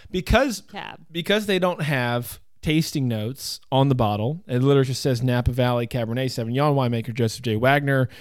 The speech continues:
Speaker 1: produced and bottled by Quilt Wines, Rutherford, California, seven fifty mils, and, and it just lets us know that it contains sulfites. I don't know if that's a good thing or a bad thing. Uh, probably a bad thing. That's what makes you hungover.
Speaker 2: I
Speaker 1: It
Speaker 2: mean, I
Speaker 1: dries you
Speaker 2: honestly
Speaker 1: out.
Speaker 2: think that most nicer wines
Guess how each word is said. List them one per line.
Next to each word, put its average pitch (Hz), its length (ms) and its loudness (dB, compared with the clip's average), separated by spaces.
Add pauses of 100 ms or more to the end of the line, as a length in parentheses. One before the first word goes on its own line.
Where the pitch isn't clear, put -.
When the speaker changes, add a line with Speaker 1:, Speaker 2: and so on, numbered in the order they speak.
(300)
Speaker 1:
produced 135 340 4
and 135 80 2
bottled 127 200 4
by 120 100 0
Quilt 131 240 -2
Wines, 123 500 -2 (220)
Rutherford, 127 720 4
California, 156 640 2 (580)
seven 185 280 4
fifty 160 240 2
mils, 147 400 8
and, 135 300 0
and 135 120 0
it 123 120 2
just 127 180 0
lets 135 220 0
us 123 160 -2
know 135 160 4
that 127 100 4
it 113 80 0
contains 131 420 2
sulfites. 123 760 -4 (240)
I 120 100 0
don't 120 140 2
know 123 80 2
if 120 80 0
that's 123 180 2
a 113 60 -4
good 147 180 4
thing 170 240 2
or 165 60 4
a 160 40 2
bad 165 220 2
thing. 107 380 0 (180)
Uh, 123 280 2
probably 139 180 4
a 123 60 0
bad 120 200 0
thing. 147 80 2
That's 170 120 0
what 175 40 0
makes 156 160 2
you 131 60 6
hungover. 123 460 2 (380)
Speaker 2:
I 294 80 -6
Speaker 1:
It 302 60 -2
Speaker 2:
mean, 302 120 -6
I - 40 -6
Speaker 1:
dries 127 240 4
you 127 80 4
Speaker 2:
honestly 107 160 0
Speaker 1:
out. - 40 -16
Speaker 2:
think 233 160 -10
that 196 120 -10
most 190 260 -12
nicer 185 360 -12
wines 170 440 -12